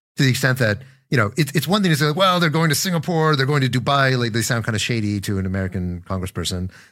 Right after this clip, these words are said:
But if you tell a congressperson, like, "Oh no, London is stealing our jobs and they're taking our investments and our startups, and, you know, these smart people are going over there instead of over here." The, the fact that it's, it, that it's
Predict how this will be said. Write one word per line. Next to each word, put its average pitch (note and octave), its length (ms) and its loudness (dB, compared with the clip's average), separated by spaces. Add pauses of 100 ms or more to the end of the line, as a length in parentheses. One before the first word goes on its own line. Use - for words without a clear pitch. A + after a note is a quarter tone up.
(100)
But G2 200 0
if - 320 -14
you C3+ 60 2
tell D#3+ 180 2
a D3 60 0
congressperson, C#3+ 580 2
like, B2 160 2
"Oh F3+ 80 2
no, F#3+ 360 2 (300)
London D3+ 440 2
is D3+ 100 0
stealing D#3 340 2
our D3+ 100 2
jobs C3 420 0
and A2 120 0
they're A2+ 140 0
taking C3+ 320 -2
our C#3 100 2
investments C3 480 0
and A2+ 80 0
our G#2+ 100 0
startups, C3 420 0
and, G2+ 180 -2 (320)
you C#3 80 -2
know, G#2 160 2
these G#2 160 -2
smart B2+ 240 0
people B2 260 0
are A2+ 100 0
going A#2 200 0
over A#2 160 0
there B2 220 2
instead A2+ 200 -2
of A2 60 -2
over G#2+ 140 -2
here." A#2+ 320 0 (1040)
The, D#3 140 4
the C#3+ 160 -2
fact F3+ 260 -2
that D3+ 100 2
it's, C3+ 220 -2
it, C#3+ 360 -2
that B2+ 160 2
it's - 220 -2